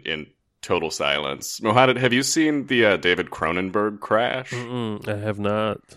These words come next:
Speaker 1: It's a, a movie about people who are sexually aroused by the extreme violence of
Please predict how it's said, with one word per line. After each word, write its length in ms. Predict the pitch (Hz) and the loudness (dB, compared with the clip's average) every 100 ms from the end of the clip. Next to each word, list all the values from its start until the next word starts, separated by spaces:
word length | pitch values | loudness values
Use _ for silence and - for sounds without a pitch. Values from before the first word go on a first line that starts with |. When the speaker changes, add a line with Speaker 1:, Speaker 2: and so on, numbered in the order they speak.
| _ | _
Speaker 1:
It's 260 | 104 107 - | 0 2 6
a, 240 | 120 107 104 | 8 8 4
a 80 | 113 | 2
movie 320 | 110 135 151 | 2 2 2
about 260 | 139 127 - | 4 4 2
people 380 | - 117 117 110 | -2 0 0 2
who 100 | 110 | 4
are 340 | 98 92 - - | 6 6 2 -4
sexually 920 | - - 110 - - 113 101 95 90 | -4 2 2 2 -2 0 2 2 2
aroused 1120 | 90 87 82 82 87 87 85 82 80 - 85 | 0 2 4 6 6 4 2 -2 -6 -8 -4
by 260 | - 85 82 | 2 4 4
the 240 | 80 80 | 2 0
extreme 1120 | 78 - - - 90 92 90 87 85 82 78 | 0 -2 -4 -4 -4 -2 -2 -2 -4 -6 -8
violence 720 | 73 80 80 85 82 82 80 - - | -2 2 2 0 -2 -4 -6 -6 -2
of 460 | 82 78 78 76 | 0 2 -2 -6